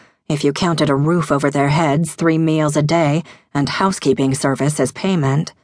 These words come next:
They each received a small spending allowance as well, but nothing to write home about.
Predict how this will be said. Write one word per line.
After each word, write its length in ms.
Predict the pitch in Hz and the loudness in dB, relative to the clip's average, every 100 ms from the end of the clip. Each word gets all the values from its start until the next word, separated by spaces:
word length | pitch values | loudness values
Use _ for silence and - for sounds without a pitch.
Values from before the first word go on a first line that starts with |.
| _ _ _ _ _ _ - | _ _ _ _ _ _ 0
They 100 | 175 | 2
each 280 | 185 185 185 | 2 0 -2
received 420 | 160 170 160 151 | 0 2 2 2
a 60 | |
small 380 | 151 - 160 160 | -2 0 2 2
spending 480 | 156 - 170 147 139 | 0 -2 0 0 0
allowance 400 | 139 143 143 147 | 0 0 0 -2
as 120 | 147 | -2
well, 380 | 175 170 147 151 151 - _ - | 0 0 2 0 -4 -18 _ -4
but 100 | 170 | -2
nothing 320 | 185 202 139 | 0 0 -2
to 80 | 151 | 0
write 320 | 151 151 - | 0 0 0
home 160 | 196 160 | 0 0
about. 480 | 139 143 139 156 | 0 0 0 -2